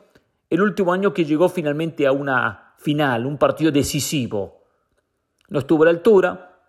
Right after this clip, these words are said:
se lo ganó bien el Bayern Múnich, pero tiene el revancha. Y la revancha la tiene este año donde llegó ya hasta entre los cuatro mejores, que decíamos casualmente unas semanas atrás, ya se vistió de grande de Europa. Perfecto, le calza bien la ropa de grande de Europa,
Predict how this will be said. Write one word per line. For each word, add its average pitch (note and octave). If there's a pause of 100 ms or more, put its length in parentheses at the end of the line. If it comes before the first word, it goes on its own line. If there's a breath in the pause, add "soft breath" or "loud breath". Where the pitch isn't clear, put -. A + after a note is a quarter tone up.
(160)
se -
lo D3
ganó D3+
bien D#3
el C#3+
Bayern C3+
Múnich, G2+ (140)
pero E3+
tiene D#3+
el F#3
revancha. C3 (580)
Y C#3
la D3
revancha D3
la D#3+
tiene E3+
este D#3
año F3
donde D3+
llegó D3
ya F3
hasta F3
entre F3
los F#3
cuatro F3+
mejores, D3 (480)
que D3
decíamos D#3
casualmente D3
unas B2+
semanas C3+
atrás, A#2 (300 soft breath)
ya D#3+
se E3
vistió D#3+
de D#3+
grande D3+
de C#3
Europa. A2 (1120)
Perfecto, B2 (460)
le A#2
calza D#3
bien D3
la A#2
ropa C3+
de A#2
grande B2+
de A2+
Europa, G#2+